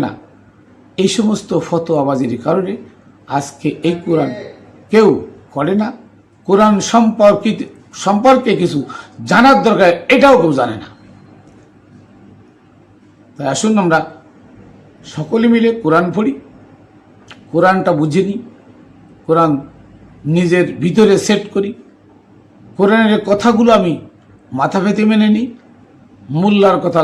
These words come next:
লাথি মেরে দিন, ওই কথার মধ্যে ইসলাম নাই। যে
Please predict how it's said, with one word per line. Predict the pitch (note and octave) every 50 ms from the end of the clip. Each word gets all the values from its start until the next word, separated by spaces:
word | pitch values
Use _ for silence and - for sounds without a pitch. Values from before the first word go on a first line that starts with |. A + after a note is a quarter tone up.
| D3+
লাথি | D3 D3 - E3 F3
মেরে | F#3+ F#3 F3 E3 E3
দিন, | G3 G2 - - - - - - _ - - _ _ _ - -
ওই | F3 E3+ -
কথার | D#3+ D#3+ D#3+ D#3+ D3+
মধ্যে | D3+ C#3+ C3 B2+
ইসলাম | - - D3 C#3+ C3+ A#2 G#2+ G2
নাই। | F2 D#2 C2+ B1+ - - _ - - _ _ _ _ _ - _ _ _ _ _ _ _ _ _ _ -
যে | - A#2+ E3